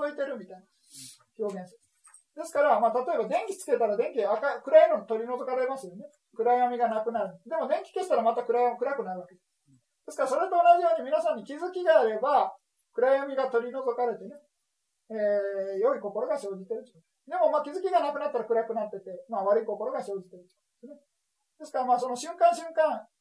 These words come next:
あの、一時的に、まあ、そういう取り除いてる、悪い心を取り除いてるということで、まあ、非分遮断とかね、非分滅人っていうような呼び方してる。で、その三番から五番までは、まあ、悟りのことですね。本当の悟りです。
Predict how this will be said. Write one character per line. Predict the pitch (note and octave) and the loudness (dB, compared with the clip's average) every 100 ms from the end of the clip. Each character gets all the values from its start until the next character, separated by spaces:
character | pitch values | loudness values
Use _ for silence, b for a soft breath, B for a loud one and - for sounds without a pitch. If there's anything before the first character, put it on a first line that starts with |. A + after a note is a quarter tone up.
| - | -4
あ | A3+ A3 | -2 0
の、 | G#3+ G3+ G3 F#3+ A#3+ | 2 2 0 -4 -10
一 | - D#4 | -12 -14
時 | D4+ - | -14 -12
的 | D4+ - | -12 -12
に、 | D4+ F#4 D#4+ G#3 _ _ | -14 -14 -16 -16 _ _
ま | A#3 | -4
あ、 | G3 | -2
そ | G3 | -4
う | |
い | |
う | F#3 | -4
取 | A3+ | -2
り | A#3 | -2
除 | A3+ G#3+ | -4 -4
い | F#3+ | -6
て | |
る、 | F#3 F3+ A#3 | -10 -10 0
悪 | A#3+ A3 | 2 2
い | |
心 | G#3+ A3+ E4 F4+ | -2 -4 -4 -4
を | |
取 | G#3+ G3 | -8 -10
り | |
除 | G3+ G3 F#3+ | -12 -10 -12
い | F#3 | -12
て | |
る | F#3 | -16
と | - | -18
い | |
う | F#3+ A3 | -12 -10
こ | |
と | D#4 | -2
で、 | C#4+ - - _ _ _ _ | -2 -2 -6 _ _ _ _
ま | A#3 | -6
あ、 | |
非 | A#3+ | -6
分 | B3+ D4+ D4+ C4 | -10 -6 -6 -4
遮 | B3 B3+ | -4 -2
断 | G3 F#3 | -2 -4
と | |
か | - | -12
ね、 | A3 - | -14 -10
非 | A3 | -8
分 | C4 C#4 | -6 -8
滅 | C4+ B3+ | -6 -8
人 | A#3+ G3 | -10 -16
っ | F3 | -16
て | F#3+ | -20
い | |
う | D#3+ | -20
よ | E3+ | -18
う | |
な | F3 | -16
呼 | |
び | F3 | -16
方 | F3 F3 | -18 -20
し | - | -20
て | |
る。 | G3 _ _ _ _ _ _ _ _ _ _ _ _ _ _ _ _ _ _ _ _ | -20 _ _ _ _ _ _ _ _ _ _ _ _ _ _ _ _ _ _ _ _
で、 | C4 | -16
そ | - B3+ | -12 -8
の | A#3+ | -6
三 | - E4+ F#4 | 0 2 2
番 | G4 G4 | 0 0
か | G#3+ | 0
ら | G3 | 2
五 | A3+ | 2
番 | C4 C#4 | 2 -2
ま | C#4 | -4
で | G#3 | -6
は、 | F3 | -6
ま | F3+ | -10
あ、 | E3+ | -6
悟 | A3 A3+ D4+ | -6 -4 -8
り | D4 | -8
の | C#4 | -8
こ | C#4 | -6
と | G#3+ | -6
で | |
す | F#3+ | -8
ね。 | A#3 | -6
本 | D4+ D4+ | -6 0
当 | D#4 | 0
の | |
悟 | C#4 C4 C4 | 0 -2 -4
り | C4 | -6
で | F#3 | -10
す。 | - | -16